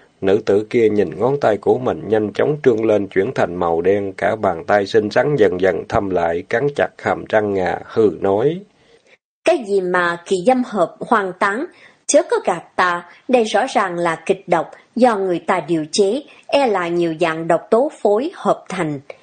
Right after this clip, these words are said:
Speaker 2: Ta đoán rằng cũng không phải do người chế ra, ám khí này nhất định là người khác tặng ngươi." Tiên tử này cũng thật sự có chút kiến thức, nhưng mà cho dù nàng biết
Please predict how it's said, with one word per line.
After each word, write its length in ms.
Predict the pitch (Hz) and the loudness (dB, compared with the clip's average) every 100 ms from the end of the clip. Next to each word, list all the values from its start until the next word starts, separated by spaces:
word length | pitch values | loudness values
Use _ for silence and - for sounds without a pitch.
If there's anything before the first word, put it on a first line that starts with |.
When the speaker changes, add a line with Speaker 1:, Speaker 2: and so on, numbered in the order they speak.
| - - - _ | -20 -20 -20 _
Speaker 2:
Ta 160 | - 233 | -2 0
đoán 300 | 185 202 294 | 2 0 -2
rằng 320 | 392 247 185 165 _ _ _ _ | -2 -2 -2 -8 _ _ _ _
cũng 280 | - 196 247 | 2 2 0
không 160 | - 262 220 | 0 -2 0
phải 140 | 170 | -2
do 160 | 208 240 | 0 0
người 320 | 214 202 190 | 2 0 0
chế 200 | 185 240 294 | 2 0 0
ra, 280 | - 196 175 - - | -2 -2 -6 -14 -6
ám 300 | - 220 269 | -2 -2 -2
khí 180 | 311 330 | 0 0
này 240 | 269 165 | 0 -2
nhất 180 | 170 294 | -2 0
định 320 | 202 180 160 170 | 2 2 0 -2
là 120 | 175 | 0
người 240 | 165 165 | 0 -4
khác 320 | 156 302 392 | -2 -4 -2
tặng 300 | - 175 156 | -2 -4 -2
ngươi." 300 | 175 185 175 175 _ _ _ _ _ _ _ _ _ _ _ _ _ _ _ _ _ | -2 0 -2 -8 _ _ _ _ _ _ _ _ _ _ _ _ _ _ _ _ _
Tiên 200 | 294 269 | 0 2
tử 220 | 254 190 | 0 0
này 380 | 247 233 175 165 | 0 -2 -2 -2
cũng 220 | - 175 247 | -4 -4 -2
thật 180 | 240 156 | -4 -6
sự 320 | - 196 165 147 | 0 0 2 0
có 80 | |
chút 220 | 262 349 349 | 0 0 -2
kiến 240 | - 226 277 | -2 -2 -2
thức, 200 | 320 339 - - _ | -2 -2 -6 -20 _
nhưng 200 | 311 302 | 0 2
mà 160 | 214 180 | 0 0
cho 160 | 214 | -2
dù 200 | 277 196 | 0 0
nàng 340 | 175 175 170 170 | 0 -2 -2 -2
biết 280 | 220 359 | 0 -2